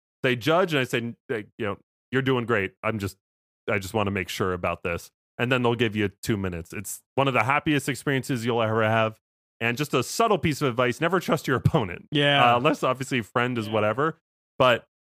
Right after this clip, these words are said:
Speaker 1: it's <clears throat> not in your opponent's best interest to give all the information away. Uh, I'll give a couple examples real quick, but, uh, I play Tarmogoyfs. I never, I don't have the f-, stupid die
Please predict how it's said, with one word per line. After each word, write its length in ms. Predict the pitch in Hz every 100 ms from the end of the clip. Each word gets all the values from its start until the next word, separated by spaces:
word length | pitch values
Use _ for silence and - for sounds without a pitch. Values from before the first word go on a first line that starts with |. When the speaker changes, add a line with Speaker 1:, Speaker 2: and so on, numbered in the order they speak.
| - - -
Speaker 1:
it's 280 | 160 151 -
<clears throat> 60 | -
not 220 | 170 233
in 100 | 220
your 100 | 196
opponent's 380 | 160 165 175 139
best 280 | 113 139 139
interest 420 | 135 139 165 -
to 60 | 131
give 340 | 131 120 107 -
all 180 | 127 127
the 120 | 123
information 580 | 117 120 104 104 - 98
away. 380 | 85 80 78 82 _ _ _ _ 120
Uh, 240 | 101 98
I'll 100 | 120
give 240 | 131 139 -
a 20 | _ -
couple 220 | 147 131
examples 380 | 110 127 123 113
real 100 | 123
quick, 220 | - 139 _
but, 240 | 127 110 _ _ _ _ _ _ _ - -
uh, 160 | 127 127
I 120 | 156
play 180 | 170 165
Tarmogoyfs. 680 | 156 151 117 104 85 - - _ _ -
I 100 | 151
never, 580 | 175 151 156 185 190 185 _ 135
I 60 |
don't 200 | 151 214
have 240 | 165 190 160
the 80 | 156
f-, 180 | -
stupid 640 | - - 180 160 123 101 -
die 440 | 127 110 101 92